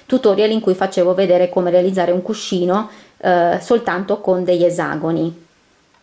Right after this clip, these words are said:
La prima cosa che andiamo a fare è preparare il tessuto principale.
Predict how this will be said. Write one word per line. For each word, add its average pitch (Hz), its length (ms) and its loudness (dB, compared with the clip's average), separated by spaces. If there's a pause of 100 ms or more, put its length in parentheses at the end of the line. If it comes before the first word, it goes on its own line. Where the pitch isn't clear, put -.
(180)
La 214 180 -4
prima 277 260 2
cosa 277 240 -4
che 302 80 -6
andiamo 185 300 -2
a 202 40 -4
fare 196 460 -4
è 262 140 -4
preparare 247 800 -2 (260)
il 240 180 -2
tessuto 185 480 0
principale. 180 1000 -4